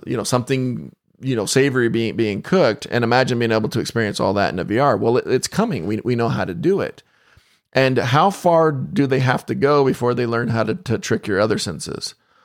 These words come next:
Um, to be able to apply, uh, sensory, you know, directly, uh, y-, you know, to your spinal cord. I, I don't know. Y-, maybe it'll be like the Matrix where they have a little, uh, plug that you can plug in at the, the back of your neck and,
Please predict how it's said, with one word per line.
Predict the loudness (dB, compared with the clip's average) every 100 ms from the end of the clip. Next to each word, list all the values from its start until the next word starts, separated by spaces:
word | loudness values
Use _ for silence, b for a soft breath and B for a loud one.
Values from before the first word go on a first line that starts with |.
| b -6
Um, | 0 0 0
to | 0
be | 2
able | 4 2
to | 0 2 2 2
apply, | -4 -2 2 4 4 2 0 -2
uh, | -4 -2
sensory, | 0 0 0 -2 -2 -2
you | -4
know, | -2 0
directly, | 0 0 -2 -2 -2 -6 -10 _ _ _
uh, | -4 0 0 -2 -8 _ _ _ _
y-, | -14 -6
you | -2
know, | -2 -2
to | -2
your | 0 -2
spinal | 0 2 2 0
cord. | 0 0 2
I, | 2 0
I | 0 0
don't | 0
know. | 2 2 0 -6
Y-, | -6 -2
maybe | 2 4 4
it'll | 2
be | 2
like | 2 2
the | 0
Matrix | 0 0 0 -4 -2
where | 0
they | 0
have | 0 -2 -2
a | -2
little, | -2 -2 -4 -6 -12 _ _ -4
uh, | -2 0 -2 -10 _ _ _ -8
plug | 2 2 4
that | 0
you | 0
can | -2
plug | -2 0 0
in | -2
at | -4
the, | -6
the | 0
back | 0 0
of |
your | -2
neck | 2 0 0
and, | -4 -4 -6 -10